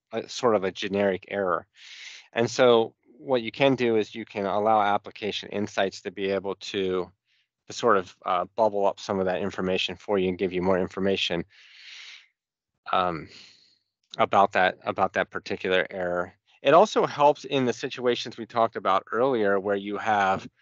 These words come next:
potentially aggregate of A P Is going on, and you wanna be able to track, was there, were there issues of latency between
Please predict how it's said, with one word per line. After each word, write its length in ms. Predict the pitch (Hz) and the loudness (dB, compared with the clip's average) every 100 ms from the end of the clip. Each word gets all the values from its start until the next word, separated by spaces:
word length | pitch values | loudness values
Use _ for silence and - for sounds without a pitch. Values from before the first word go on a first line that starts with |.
| _ _ _ | _ _ _
potentially 800 | 123 110 131 120 120 117 104 101 | -10 -2 0 0 0 0 0 -2
aggregate 720 | 101 110 117 110 117 110 101 _ _ _ _ _ - | -4 -4 -4 -2 0 0 -2 _ _ _ _ _ -6
of 200 | 101 95 - | -2 -2 -2
A 160 | 110 | -4
P 220 | 107 - | -4 -2
Is 340 | 101 101 110 - | 0 2 2 2
going 320 | 123 123 120 | 4 6 6
on, 360 | 120 123 123 123 | 6 6 4 -2
and 180 | - 110 | -8 -6
you 120 | 113 | -2
wanna 180 | 117 123 | 0 0
be 120 | 123 | 2
able 180 | 117 117 | 0 0
to 60 | 104 | -4
track, 520 | - 113 107 - - _ _ _ _ _ _ _ | -2 0 0 -4 -16 _ _ _ _ _ _ _
was 140 | - 120 | -4 2
there, 280 | 120 107 110 | 4 4 2
were 200 | 123 117 | 2 2
there 160 | 107 107 | 2 -2
issues 380 | 131 - 127 110 | -4 -4 -4 -4
of 160 | 90 | -6
latency 800 | 95 104 113 110 - 131 117 117 117 | -4 -4 -4 -8 -8 -2 -2 -2 -6
between 640 | 107 - 120 110 107 104 | -12 -2 2 4 4 0